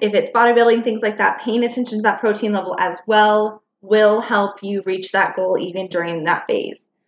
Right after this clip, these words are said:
So again, like I said, you don't have to cater to your cycle if you don't feel the need to. You can continue and try to do the best all that you can through all the phases. But if you need to dial back during some, go for it. If you wanna up it during others,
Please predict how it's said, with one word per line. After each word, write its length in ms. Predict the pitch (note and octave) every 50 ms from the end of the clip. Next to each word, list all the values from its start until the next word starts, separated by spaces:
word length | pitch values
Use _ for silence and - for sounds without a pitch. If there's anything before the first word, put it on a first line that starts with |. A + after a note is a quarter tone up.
| _ _ _ _ _ _ -
So 100 | C4+ C4+
again, 200 | C4+ B3+ A#3+ A#3
like 140 | B3 B3 -
I 80 | D#4
said, 300 | A#3 - F3 D#3+ - G#3 A3
you 260 | A#3 A#3+ G#3+ G#3 -
don't 380 | - A#3 C4 C#4 D#4 E4+ E4 D4
have 340 | - A#3 A3 G3+ G3+ G3+ - - - - -
to 520 | - F#3+ F#3 F#3 F#3 F3+ F3+ F#3 F3+ - - _ -
cater 380 | - - G3 F#3+ F3+ F3+ F3
to 200 | - - - E3+
your 200 | D#3 D3+ D3+ E3
cycle 480 | E3 - D#3+ - - - D3 C3 B2 B2 -
if 280 | - E3 C#3+ C3+ - - _
you 220 | - E3+ E3+ E3 E3
don't 320 | E3+ F3+ F3+ - - -
feel 160 | - G3 F3
the 80 | F3 F3+
need 240 | G3+ C4 C#4 C4 A3+ -
to. 360 | - C4 C4+ C4+ C4+ C#4+ C#4 - _ _ _ -
You 160 | - B3+ C4+
can 160 | - D4 C4+
continue 520 | C#4+ - - C#4 C#4 C4+ A#3+ A#3 A#3 A3+
and 140 | G#3+ F#3+ G#3+
try 140 | G#3+ A3+ A3
to 100 | G#3+ G3+
do 140 | G#3 G#3+ G3+
the 80 | G3+
best 320 | - F3+ F3 F3 E3+ - -
all 400 | - F3+ F3+ E3 E3 E3+ E3+ D#3+ -
that 120 | F3+ - -
you 80 | G3+
can 520 | G3+ - - A3+ G3+ F#3+ F#3+ F#3+ F#3+ - - _ -
through 300 | G3 G3 G#3 G#3 G3+ G#3
all 180 | F#3 F#3 F#3
the 140 | F#3 F#3+ F#3+
phases. 500 | - - E3 E3+ - F3+ F#3 F#3 F#3 - _ _ _ _ _ _ _ _ _ -
But 220 | - G3+ - -
if 160 | G3 G3 -
you 100 | G#3 G#3
need 200 | G#3 G#3+ A#3 B3+
to 100 | B3 C4+
dial 320 | A#3 C4+ C4 C4+ - B3 B3
back 340 | C#4 C#4 C#4+ C#4+ C#4 - -
during 240 | D4 D4 D4 D4
some, 480 | C#4+ C#4+ D#4 D4 C#4+ C#4 C#4 C#4 C#4+ C#4 C#4+ - _ _ _ -
go 200 | - G#3 F#3+ G3 -
for 160 | F3 E3 D#3+
it. 180 | B2+ A2+ - -
If 160 | - - -
you 80 | F#3+
wanna 220 | F#3 F#3+ G3+ G3 -
up 180 | - B3 C4 - C#4+
it 160 | B3+ B3+ -
during 260 | C4+ C4 B3+ B3+ A#3+
others, 460 | - A#3 A#3+ A#3+ B3 A#3+ A#3 A#3+ B3